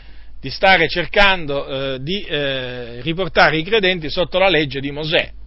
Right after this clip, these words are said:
Proprio non mi pare proprio, non ho coscienza proprio di questa colpa, ma nella maniera più assoluta.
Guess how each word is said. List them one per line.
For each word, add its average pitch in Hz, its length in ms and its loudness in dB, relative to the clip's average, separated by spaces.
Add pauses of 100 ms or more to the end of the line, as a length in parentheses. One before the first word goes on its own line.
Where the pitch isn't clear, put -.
(2250)
Proprio 180 260 2
non 208 220 -2
mi 196 140 -2
pare 226 360 6
proprio, 156 520 2
non 151 200 -6
ho 214 120 0
coscienza 202 680 0
proprio 196 380 -2
di 156 100 -4
questa 196 340 -2
colpa, 156 520 -4
ma 151 120 -4
nella 185 220 -2
maniera 190 340 0
più - 140 -4
assoluta. 196 680 -4